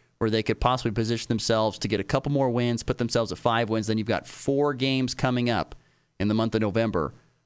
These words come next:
to try and win one and put yourself in a bowl game for the first time since twenty sixteen, which is ultimately the goal for the first year of the Matt Rhule era. Uh, Kansas ran away literally from U C F. They ran all over 'em. Three hundred ninety-nine total yards on the ground. They had one fifty-four from Daniel Hishaw, one thirty-four,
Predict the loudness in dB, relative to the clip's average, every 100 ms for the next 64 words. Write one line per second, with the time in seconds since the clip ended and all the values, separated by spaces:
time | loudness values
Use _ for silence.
0 | -8 -2 0 2 2 0 0 0 0 0
1 | -4 -10 _ -6 -2 -2 0 0 0 0
2 | 0 0 0 -2 -4 -2 -2 -2 -2 -2
3 | -2 -4 -6 -4 -4 -4 -4 -4 -2 -2
4 | -4 0 0 0 0 0 0 0 0 0
5 | -2 -4 -2 -2 -2 -2 -2 0 -2 -2
6 | -4 -4 -4 -4 -8 -12 _ _ _ _
7 | _ _ _ _ _ _ _ _ _ _
8 | _ 2 4 4 2 2 4 2 2 0
9 | -4 2 4 6 4 4 4 4 2 2
10 | 2 2 2 2 2 2 2 2 2 2
11 | 2 2 2 -2 0 2 4 2 2 2
12 | 2 2 2 0 0 0 0 2 2 2
13 | 0 -2 0 0 2 0 -2 0 0 0
14 | 0 0 0 0 0 0 0 0 0 0
15 | 0 0 0 2 2 2 0 0 0 2
16 | 0 0 2 2 0